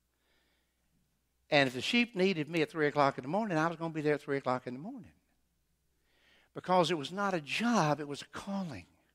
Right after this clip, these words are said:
It was a passion. It was the love of my life. I had to guard against that because there was a time, even when I was in my youngest days here as your pastor, that I was,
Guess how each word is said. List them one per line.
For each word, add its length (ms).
It 100
was 140
a 60
passion. 580
It 120
was 160
the 120
love 580
of 140
my 160
life. 640
I 40
had 180
to 60
guard 320
against 400
that 280
because 380
there 80
was 140
a 60
time, 380
even 180
when 160
I 100
was 160
in 100
my 100
youngest 380
days 300
here 300
as 120
your 80
pastor, 500
that 120
I 80
was, 280